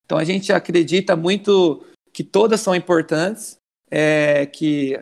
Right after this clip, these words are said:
eu acre-, eu gosto muito daquela frase do Michael Jordan, que o, o talento decide um jogo, é, uma equipe ganha vários jogos, mas só o grupo ganha campeonato.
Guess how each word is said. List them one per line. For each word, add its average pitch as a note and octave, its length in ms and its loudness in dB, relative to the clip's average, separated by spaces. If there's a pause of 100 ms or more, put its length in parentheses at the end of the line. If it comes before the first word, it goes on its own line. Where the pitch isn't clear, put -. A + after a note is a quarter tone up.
(160)
eu D3 100 2
acre-, F3+ 220 -2
eu E3+ 100 2
gosto F3 340 0
muito F#3+ 220 -4
daquela E3 320 0
frase D#3+ 680 -4 (360)
do D3+ 120 -8
Michael D3+ 380 -4
Jordan, D#3 420 -4
que E3 140 -6
o, D3+ 160 -2
o D3 100 -6
talento E3+ 600 -4
decide E3 400 -6
um D#3 100 -8
jogo, G#3 760 0 (280)
é, D3+ 720 0
uma D#3+ 220 0
equipe F#3 640 -4
ganha D#3+ 460 -2
vários D#3+ 420 0
jogos, F#3+ 640 -6
mas E3 200 -6
só G3+ 200 0
o G#3 60 0
grupo G3 420 -6
ganha F#3 240 -8
campeonato. F#3 580 -8